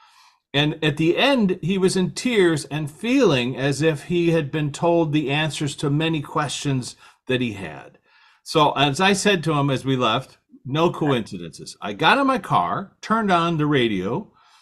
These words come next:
turned, you know, this is a coincidence. And I, the song Get Back is playing. And the person I'm driving to meet is a, is a Grammy award-winning, uh,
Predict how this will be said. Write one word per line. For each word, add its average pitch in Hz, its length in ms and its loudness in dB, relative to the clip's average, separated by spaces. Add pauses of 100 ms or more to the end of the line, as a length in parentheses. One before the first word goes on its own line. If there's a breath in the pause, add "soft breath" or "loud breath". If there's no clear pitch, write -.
(340 soft breath)
turned, 135 280 0
you 156 80 0
know, 95 100 -2
this 139 240 -2
is 127 80 -6
a 131 120 0
coincidence. 139 680 0 (100)
And 120 280 -4
I, 110 340 -4 (300)
the 120 240 -2
song 131 440 0
Get 160 280 -2
Back 123 400 -2
is 104 200 -10
playing. 90 600 -8 (720)
And 143 340 -2
the 139 120 -2
person 226 340 4
I'm 165 140 2
driving 202 580 2
to 160 120 -6
meet 190 420 2
is 139 200 2
a, 131 240 0 (200)
is 123 180 -4
a 120 60 -6
Grammy 131 480 0
award-winning, 120 800 -2 (100)
uh, 104 220 -6